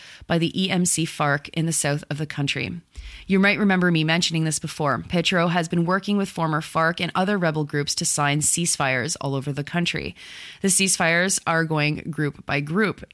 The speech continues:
Two months ago, a ceasefire with the Gulf Clan was called off. Talks with the National Liberation Army have also ended when they pulled out. opiac, an umbrella group of Indigenous nations from the Amazon, denounced the murders.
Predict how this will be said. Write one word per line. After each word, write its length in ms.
Two 160
months 240
ago, 280
a 40
ceasefire 640
with 160
the 60
Gulf 360
Clan 560
was 180
called 240
off. 400
Talks 320
with 100
the 60
National 360
Liberation 480
Army 380
have 180
also 300
ended 400
when 400
they 160
pulled 320
out. 320
opiac, 800
an 80
umbrella 400
group 260
of 160
Indigenous 500
nations 480
from 140
the 140
Amazon, 500
denounced 640
the 60
murders. 640